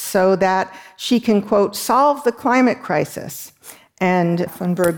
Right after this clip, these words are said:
replies this way, "But the climate crisis has already been solved.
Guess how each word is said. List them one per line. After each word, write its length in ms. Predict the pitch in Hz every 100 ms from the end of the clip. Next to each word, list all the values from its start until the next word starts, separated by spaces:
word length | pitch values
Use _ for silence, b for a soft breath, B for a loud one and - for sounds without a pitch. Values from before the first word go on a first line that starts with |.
| 170
replies 360 | - 196 170 160
this 260 | 247 269 -
way, 160 | 240 240 226 B B
"But 100 | 262 254
the 120 | 247
climate 300 | 311 330 349 -
crisis 380 | 220 214 226 214
has 160 | 208
already 400 | 202 175 190 214
been 220 | 208 214
solved. 640 | 202 - 165 156 - 165